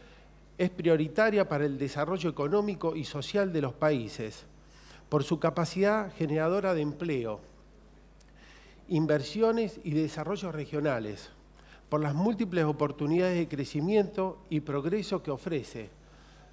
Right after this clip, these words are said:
tanto en los países que lo producen en gran cantidad, como en los que deben importarlo para abastecer su industria.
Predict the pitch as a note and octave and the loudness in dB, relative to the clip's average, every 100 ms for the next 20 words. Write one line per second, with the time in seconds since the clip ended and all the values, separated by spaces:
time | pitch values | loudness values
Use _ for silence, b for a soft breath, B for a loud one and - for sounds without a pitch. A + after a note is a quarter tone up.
0 | B - G#3 F3+ - B2+ - D#3 D3 D3 | B 4 6 6 4 -2 -4 0 2 2
1 | C#3 D#3 G#3 A3 - F#3 D#3+ D#3 C#3+ D3 | 0 0 2 0 0 0 2 2 4 4
2 | A3 G#3 G3+ G3+ - D#3+ D#3+ F#3 G3+ F#3 | 4 2 0 0 0 0 2 2 0 -2
3 | D#3 C#3+ C#3 E3+ F#3+ - B B B B | -4 -2 2 2 2 -6 B B B B
4 | B - B B B B B E3 E3 E3 | B -20 B B B B B 2 6 6
5 | D#3+ - E3 G3 A3 G#3 G#3+ F#3 D#3 - | 4 4 4 6 6 4 2 0 0 2
6 | D#3+ E3 A#3+ F#3 D#3 C#3+ D3+ C#3 D3 - | 0 4 4 4 4 2 0 -2 -2 -2
7 | C#3 C#3 - D3+ - E3+ - C#3+ B2+ G#2 | -2 -2 -2 -2 0 -2 0 -2 -2 -6
8 | A2+ G#2 | -8 -8